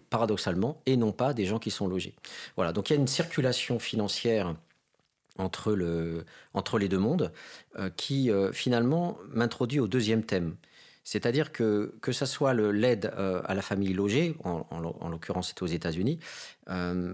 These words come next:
ou que ça soit dans le cas qui est présenté à travers la fille qui est au chômage, euh, on a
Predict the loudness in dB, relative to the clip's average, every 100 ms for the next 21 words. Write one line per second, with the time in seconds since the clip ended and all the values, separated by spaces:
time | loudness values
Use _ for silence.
0 | -6 -6 -2 -2 -2 0 0 0 0 0
1 | -4 -2 -4 -4 -4 -2 -2 -2 0 0
2 | -2 -4 -2 -4 -4 -4 -4 -4 -2 0
3 | 0 0 -2 -6 _ _ _ -6 -4 0
4 | 2 2 0 -4